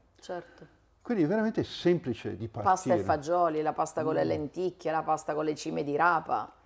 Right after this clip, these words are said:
Speaker 2: Polenta,
Speaker 1: Certo.
Speaker 2: tara-, polenta, taragna nel Valtellina, riso in Italia, i cinesi vengono in Italia per comprare il riso, è cos-, così buono. Quindi c'è un aspetto che è semplice. <clears throat> Dopo si scopre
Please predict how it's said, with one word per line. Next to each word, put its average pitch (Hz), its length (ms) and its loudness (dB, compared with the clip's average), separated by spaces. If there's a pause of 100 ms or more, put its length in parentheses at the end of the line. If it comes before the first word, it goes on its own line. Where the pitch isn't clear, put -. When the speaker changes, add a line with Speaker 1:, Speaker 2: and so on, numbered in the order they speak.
(540)
Speaker 2:
Polenta, 117 920 -2
Speaker 1:
Certo. 151 580 -6
Speaker 2:
tara-, 117 460 -2
polenta, 123 460 -2
taragna 123 520 -2
nel 113 380 -2
Valtellina, 113 880 0
riso 127 460 4
in 113 120 -2
Italia, 131 420 -2
i 110 100 -4
cinesi 127 400 -4
vengono 117 360 -2
in 110 60 -6
Italia 110 320 -4
per 104 140 -8
comprare 110 340 -6
il 101 60 -4
riso, 110 300 -2
è 90 60 -4
cos-, 95 220 -6
così 101 280 -6
buono. 92 400 -6 (1200)
Quindi 208 200 0
c'è 202 120 2
un 185 60 6
aspetto 147 320 2
che 120 120 -4
è - 20 -4
semplice. 104 680 -10 (200)
<clears throat> 151 340 -2
Dopo 202 640 -2 (400)
si - 200 -14
scopre 135 680 -2